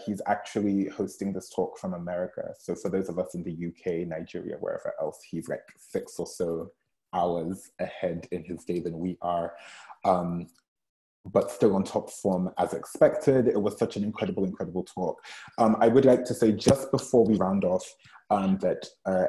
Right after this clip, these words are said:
everybody watching, please do remember that Africa Fashion Week London, along with the Masterclass series, has online courses called Fashion Futures,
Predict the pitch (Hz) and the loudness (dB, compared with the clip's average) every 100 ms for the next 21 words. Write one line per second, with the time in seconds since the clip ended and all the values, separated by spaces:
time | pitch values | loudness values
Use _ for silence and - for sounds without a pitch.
0 | - 110 113 110 101 - - 101 - 202 | 4 4 6 6 4 2 0 2 8 8
1 | 160 147 123 113 110 95 - 143 143 135 | 8 8 8 6 4 2 4 4 6 2
2 | 107 120 117 117 101 - 87 90 87 90 | 2 2 2 0 0 -2 -4 0 0 0
3 | 98 95 101 92 90 95 95 98 - - | -2 0 -2 -4 -6 -2 0 -2 -6 -6
4 | 95 - 95 90 87 - 98 - 202 175 | -6 -4 -2 -2 -2 -4 0 4 6 8
5 | 151 - 120 120 117 - 110 - 107 - | 6 4 2 4 0 0 -2 0 -2 -2
6 | 101 - 143 - 127 123 | -4 2 2 4 4 4